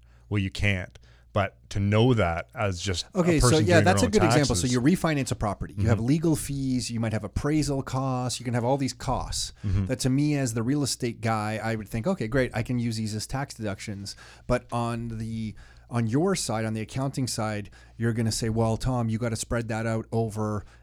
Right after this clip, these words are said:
Speaker 2: X amount of years." Would that be the term of the new mortgage
Speaker 1: It,
Speaker 2: that I
Speaker 1: that's
Speaker 2: get?
Speaker 1: exactly
Speaker 2: But you
Speaker 1: it.
Speaker 2: know why that just seems so frustrating to me is because me, the individual, has incurred those costs on year one. Why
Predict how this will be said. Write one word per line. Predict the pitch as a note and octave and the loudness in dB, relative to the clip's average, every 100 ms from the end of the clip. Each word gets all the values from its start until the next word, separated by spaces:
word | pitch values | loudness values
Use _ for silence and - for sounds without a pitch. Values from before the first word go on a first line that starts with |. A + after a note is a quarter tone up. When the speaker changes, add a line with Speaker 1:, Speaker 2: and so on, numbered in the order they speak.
| - | -4
Speaker 2:
X | B2+ - - | -4 -2 -2
amount | A#2+ A2+ | 0 0
of | G#2 | 0
years." | A#2 C3 | 0 0
Would | A#2+ | 0
that | A#2 A2+ | 0 -2
be | |
the | A2+ | -4
term | - - A#2+ A#2+ | -4 0 0 0
of | G#2+ | -2
the | A2+ | 0
new | G#2+ A2 | 2 2
mortgage | G#2+ A2 D#3 D3 | 0 0 2 2
Speaker 1:
It, | C3+ | 2
Speaker 2:
that | |
I | A2+ | 2
Speaker 1:
that's | C3 | 4
Speaker 2:
get? | D3 | 2
Speaker 1:
exactly | F#2 G#2 G2+ - | 4 4 4 4
Speaker 2:
But | |
you | E3 | 6
Speaker 1:
it. | A3+ | 6
Speaker 2:
know | |
why | C4 A#3 | 6 4
that | E3 D3+ | 2 2
just | D3+ C3 | 0 0
seems | - C3 - | 0 -2 0
so | C3 | 0
frustrating | - A#2+ A2 C3+ C3+ | 0 -2 -2 -2 -4
to | D#3 | -2
me | E3 | -2
is | |
because | - B2+ C3 A2 | -2 0 0 2
me, | C#3+ G3+ D#3+ | 0 0 -2
the | C3 | -2
individual, | B2+ A#2+ C#3+ D3+ B2 | -2 0 0 0 0
has | A#2 A2+ | 0 0
incurred | A#2 - A#3 | 0 2 2
those | D3+ A#2+ | 2 -2
costs | - B2 A2+ - | -2 -2 0 0
on | A2+ | 0
year | A2+ A2 | 0 0
one. | A2+ G#2 F2+ - - | 0 -2 -4 -18 -4
Why | B2 D3+ G3+ C#3 A#2 A#2+ | 2 2 2 0 0 -2